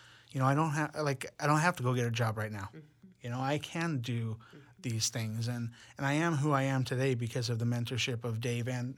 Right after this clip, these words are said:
Speaker 1: and, uh, you know, and of Melina. Um, but this year has been, you know,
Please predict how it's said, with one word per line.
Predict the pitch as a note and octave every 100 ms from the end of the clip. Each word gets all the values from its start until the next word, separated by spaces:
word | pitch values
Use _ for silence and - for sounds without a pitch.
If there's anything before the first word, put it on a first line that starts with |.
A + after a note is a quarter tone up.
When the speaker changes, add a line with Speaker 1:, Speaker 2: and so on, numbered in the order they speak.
| C#3
Speaker 1:
and, | C3+ C3+
uh, | - - -
you |
know, | B2+ A2+ B2+ -
and | C#3
of | C3
Melina. | A#2 A2+ A2+ A2 A2 - - - - - _
Um, | C3 B2 A#2 A2 - - _ - - -
but | C#3 B2+ A#2+ B2 - - _ _ _ _ _ _ -
this | C#3+ D#3+ -
year | E3+ D3+
has | B2
been, | C#3+ C3 A#2+ A#2 - - _ _ - - _ _ _ _ _ _ _ _ _ _ _ _ _ _ _ _ _ _ _ _ _ - A#2 _
you | D3
know, | B2+